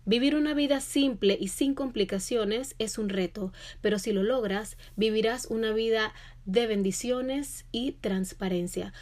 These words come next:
Por eso hoy en Mamita Club vamos a hablar sobre las veintitrés preguntas y respuestas hechas a la Madre Teresa de Calcuta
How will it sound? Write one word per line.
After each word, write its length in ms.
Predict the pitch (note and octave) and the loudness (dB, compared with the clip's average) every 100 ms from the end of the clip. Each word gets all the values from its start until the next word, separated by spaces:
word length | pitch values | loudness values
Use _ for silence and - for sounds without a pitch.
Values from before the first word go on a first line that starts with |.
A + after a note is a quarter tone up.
| - | -6
Por 140 | G#3+ | 0
eso 260 | A3 G#3+ G3+ | 2 2 -2
hoy 260 | - G3+ F#3+ | 0 0 2
en 160 | G#3 G#3 | 0 2
Mamita 360 | F#3+ A3 G3+ | 2 0 -2
Club 280 | F3 A#3 D4+ - | -4 -2 -2 -2
vamos 280 | G3 G3+ A3 | -2 -2 -2
a 60 | |
hablar 340 | G3+ F#3+ F#3 F#3 | 0 2 0 -4
sobre 300 | - G3+ G3 | -4 0 0
las 200 | F#3+ F#3 | 0 -2
veintitrés 760 | G3 G3 F#3+ G3 G#3+ G#3+ G3+ - - - - | 0 0 0 -2 0 0 -4 -12 -18 -12 0
preguntas 480 | G3+ G#3 A#3+ A#3 G3+ | 2 2 0 -4 -4
y 100 | G#3 | -4
respuestas 680 | F#3+ - F#3+ F#3 G3+ F#3+ - | -4 -2 -4 -4 -6 -6 0
hechas 380 | G#3 F#3+ F#3 F#3 | 0 2 -4 -4
a 100 | F#3 | 0
la 120 | F#3 | 2
Madre 280 | F#3+ G3+ G3+ | 2 0 -2
Teresa 360 | G3 F#3 F#3 | 0 -2 -2
de 80 | G3 | -4
Calcuta 580 | F3+ F#3 - C#4 D#4+ E4 | -2 -4 -2 -2 0 -2